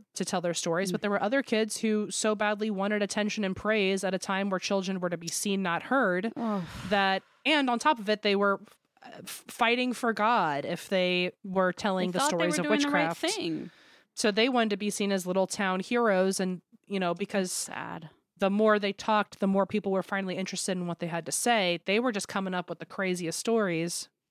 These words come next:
Speaker 1: probably
Speaker 2: <laughs>
Speaker 1: Blackula, probably the church bell thing, just to, you know, have five seconds of attention.
Speaker 2: Mm.
Speaker 1: Um,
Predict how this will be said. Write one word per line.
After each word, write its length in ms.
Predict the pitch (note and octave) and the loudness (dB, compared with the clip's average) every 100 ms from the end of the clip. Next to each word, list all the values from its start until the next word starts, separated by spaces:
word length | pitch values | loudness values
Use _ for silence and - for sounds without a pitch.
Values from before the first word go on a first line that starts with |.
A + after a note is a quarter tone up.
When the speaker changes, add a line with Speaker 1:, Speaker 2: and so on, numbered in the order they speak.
| - | -2
Speaker 1:
probably 380 | G3+ A#3 G#3 G#3 | 0 2 0 0
Speaker 2:
<laughs> 0 | |
Speaker 1:
Blackula, 720 | F3+ A3+ - E3+ D3 E3 F#3+ _ _ _ - | 2 0 0 -4 -2 -2 -6 _ _ _ -2
probably 260 | A3 B3 | 0 2
the 100 | G3+ | 0
church 320 | F3+ B3 - | 0 0 0
bell 140 | - D3 | -2 -4
thing, 300 | - C#3+ F#3+ - - - - | -4 -6 -8 -12 -20 -18 -4
just 400 | A3 G#3 - - - | 0 0 -2 -8 -4
to, 280 | A3 G3+ F#3 _ _ | 2 2 0 _ _
you 100 | - | -2
know, 160 | G#3 F#3+ | 0 0
have 260 | F#3+ G3+ F#3+ | 0 -2 -2
five 360 | - G3 G3+ | 0 2 2
seconds 480 | G3 G#3 G3+ G3+ G3 | 0 -4 -2 -2 -2
of 60 | F3 | -4
attention. 580 | E3+ - B3 - - E3+ - - G3 | -6 -4 -4 -4 -8 -14 -16 -14 -8
Speaker 2:
Mm. 380 | F#3 F3 E3+ E3 | -6 -6 -6 0
Speaker 1:
Um, 540 | G3+ G3 F#3+ F#3 F3+ | 2 4 2 -2 -10